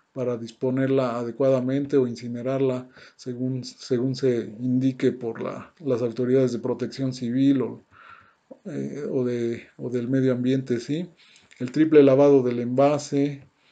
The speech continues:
eh, para no tirarlo con todavía restos del producto, pero el agua no se debe vertir en, en cuerpos de agua, se debe vertir en, directamente al tanque del tractor, así recomiendan. Entonces no-, nosotros, pues, lo,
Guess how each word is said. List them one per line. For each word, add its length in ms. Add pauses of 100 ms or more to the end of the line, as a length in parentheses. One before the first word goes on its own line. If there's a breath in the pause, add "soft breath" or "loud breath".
(380 soft breath)
eh, 340
para 220
no 200
tirarlo 500
con 360 (220)
todavía 360
restos 420
del 120
producto, 800
pero 220
el 100
agua 240
no 160
se 120
debe 260
vertir 480
en, 240 (520 soft breath)
en 100
cuerpos 420
de 100
agua, 280
se 100
debe 220
vertir 420
en, 380
directamente 580
al 100
tanque 320
del 160
tractor, 560 (120)
así 200
recomiendan. 600
Entonces 280
no-, 120
nosotros, 480
pues, 120
lo, 340